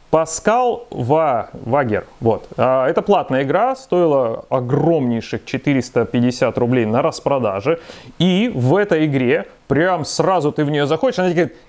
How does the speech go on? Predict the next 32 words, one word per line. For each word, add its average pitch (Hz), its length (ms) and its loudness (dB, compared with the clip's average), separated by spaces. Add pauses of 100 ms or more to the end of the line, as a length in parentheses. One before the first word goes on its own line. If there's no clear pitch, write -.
«Для 170 360 2
тринадцать 220 480 0
Pro 190 160 0
Max 175 280 -2
доступно 165 500 -2
сто 143 160 -2
двадцать 131 320 -2
эф 135 120 -4
пи 160 80 0
эс». 131 260 -2 (240)
Ну 135 80 2
а 190 40 2
что 214 220 0
же, 104 200 -2 (100)
если 208 640 0
эти 170 220 -2
настройки, 156 680 0
к - 100 -14
примеру, 123 300 0
на 120 200 0
iPad? 98 440 -4 (420)
Да, 196 160 4
вы 165 120 2
спросите: 185 340 0
«Димас, 214 220 2
почему 208 260 -2
ты 247 80 0
не 233 80 2
показал 214 360 0
геншик 196 360 -4
на 190 400 2
роге?» 151 380 -2